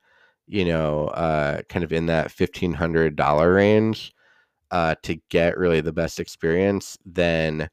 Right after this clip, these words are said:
uh, the, the L G oleds are really the way to go for right now. Um, you know, you can get a, a standard four K T V for a, for pretty cheap now,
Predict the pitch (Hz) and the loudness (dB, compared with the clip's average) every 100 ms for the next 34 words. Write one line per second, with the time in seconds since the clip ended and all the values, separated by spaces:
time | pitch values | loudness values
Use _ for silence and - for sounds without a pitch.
0 | _ _ _ _ - 98 82 82 80 82 | _ _ _ _ -6 -2 0 0 -2 -2
1 | 87 85 82 - 104 104 95 85 90 87 | 0 0 0 0 4 4 4 2 4 4
2 | - 85 85 78 73 76 78 80 82 82 | 4 2 4 4 2 2 4 6 6 6
3 | 76 82 80 82 78 76 78 80 - 85 | 6 4 4 4 2 2 4 4 2 2
4 | 80 73 80 78 92 113 _ _ _ _ | 2 0 -6 -4 -4 -4 _ _ _ _
5 | _ 104 87 82 80 78 78 _ _ _ | _ -2 0 0 -2 -6 -12 _ _ _
6 | _ _ - 120 95 85 82 101 - 95 | _ _ 2 6 6 6 4 2 2 0
7 | 78 117 160 95 92 - 90 - - 90 | 4 4 4 4 2 2 -4 -6 -2 0
8 | 104 107 85 - 85 85 92 85 - 85 | 2 2 2 0 0 0 0 -2 -2 -6
9 | 80 82 78 - 85 80 78 - 87 71 | -2 -2 -4 -2 0 0 -4 -2 -2 -2
10 | _ _ - 180 180 - 107 123 - 78 | _ _ -4 -2 -2 0 2 2 0 -2
11 | 80 80 | 0 0